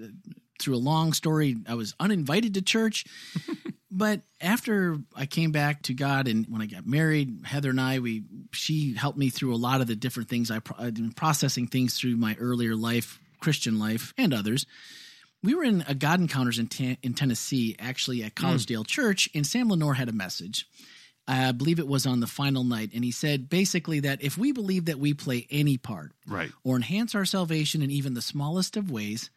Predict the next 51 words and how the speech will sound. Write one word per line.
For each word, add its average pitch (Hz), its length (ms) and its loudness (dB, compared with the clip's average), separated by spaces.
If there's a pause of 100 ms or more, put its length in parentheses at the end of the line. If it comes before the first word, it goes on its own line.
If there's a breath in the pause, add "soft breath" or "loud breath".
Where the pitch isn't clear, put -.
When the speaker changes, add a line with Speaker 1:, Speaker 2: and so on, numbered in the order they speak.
(460 loud breath)
Speaker 1:
then 165 100 0
he's 170 140 0
like, 165 120 -4
"Just 262 220 -2
imagining 170 520 2
yourself 135 460 -2
walking 165 380 0
up 147 80 0
to 147 100 -4
the 135 80 -4
cross 131 340 0
and 117 120 0
slapping 147 480 0
Jesus 123 360 -2
in 120 80 0
the 113 80 -2
face 104 380 -4
because 120 340 0
that's 127 320 -2
what 120 220 -2
you're 120 120 -2
doing 120 440 2 (300 loud breath)
if 135 180 -2
you 131 80 2
think 147 460 0
or 135 120 -2
you're 131 200 -2
living 180 280 2
your 135 140 2
life 139 320 2
in - 80 -2
such 165 240 2
a 190 60 2
way 180 80 2
Speaker 2:
Wow. 87 300 0 (340 loud breath)
Speaker 1:
that 127 480 -2 (360)
you 131 360 -4
have 170 160 0
anything 190 320 0
to 196 60 0
do 185 160 0
with 320 140 -4
this." 110 220 -10
And 143 140 -2
he's 143 120 -2
like, 143 200 -2
"If 139 160 -4
you 127 100 -4
really 214 320 0
believe 196 440 0
that," 113 280 -6